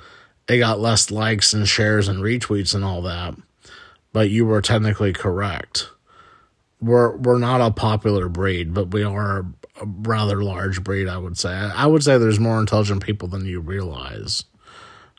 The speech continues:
even if we are fewer of the population. And, um, you know, a lot of people just like to pretend they're a good person.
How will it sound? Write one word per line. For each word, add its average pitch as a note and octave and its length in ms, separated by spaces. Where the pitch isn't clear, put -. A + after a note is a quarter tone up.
even A2+ 300
if G#2+ 140
we G#2 100
are G2 300
fewer G2+ 360
of F2+ 120
the F2+ 80
population. E2+ 800
And, F#2+ 480
um, G#2 680
you A2+ 240
know, A#2+ 320
a A2+ 60
lot B2 240
of C#3 60
people C#3+ 240
just B2+ 240
like A#2+ 140
to A#2+ 100
pretend A#2 440
they're B2 140
a A#2 40
good A#2+ 260
person. C3+ 600